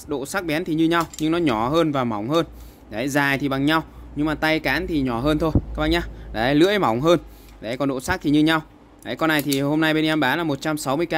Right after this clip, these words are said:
bao ship. Đấy, còn con này thì hôm nay bên em sẽ bán là hai trăm ba mươi nghìn, cũng bao ship cho bác luôn.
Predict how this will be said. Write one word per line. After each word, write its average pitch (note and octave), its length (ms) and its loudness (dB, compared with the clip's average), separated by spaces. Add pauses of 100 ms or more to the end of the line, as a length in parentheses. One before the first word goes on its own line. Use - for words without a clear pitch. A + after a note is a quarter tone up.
(120)
bao D3+ 120 0
ship. A3 200 0 (460)
Đấy, A2 200 -6
còn C#3 140 -2
con D#3 160 2
này C#3 180 2
thì C#3 80 -2
hôm D3 120 0
nay D3+ 120 0
bên D3+ 140 0
em D3 100 0
sẽ D3 120 -8
bán C#3 220 0
là D#3 60 0
hai D3+ 280 -2
trăm D3 200 0
ba D3+ 160 2
mươi D3 120 2
nghìn, C#3 200 4 (360)
cũng C#3+ 120 -4
bao D#3 140 2
ship F3+ 200 -4
cho E3 100 0
bác D#3+ 160 0
luôn. D#3+ 160 2